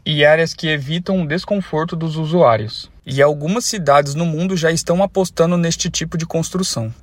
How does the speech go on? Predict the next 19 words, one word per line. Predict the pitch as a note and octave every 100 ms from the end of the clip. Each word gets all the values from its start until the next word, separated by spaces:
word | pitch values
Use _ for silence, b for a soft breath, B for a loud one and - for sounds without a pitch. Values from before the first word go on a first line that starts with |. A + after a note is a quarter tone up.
| -
No | B2
México, | A2+ A2 A#2+ - F3+ -
o | C#3+
programa | - D#3 C#3 C3 -
Earth | D#3+ G3
Scraper | - - D3 F3 F3 B2+ A2+
projeta | - C3+ C3 C#3 D3 D3+
uma | D3+
pirâmide | C#3+ C#3+ C3+ C3+ B2+
invertida | C3 C#3 C#3 - C#3 D3+
de | C#3
até | C3+ C#3+ C#3+
sessenta | - C3 E3+ F#3+ G#3
e |
cinco | F3+ F3+ F#3
andares | F3 C#3 D3+ D#3
abaixo | E3+ C3 C#3 -
da | D3
capital. | C#3 C#3 - A2+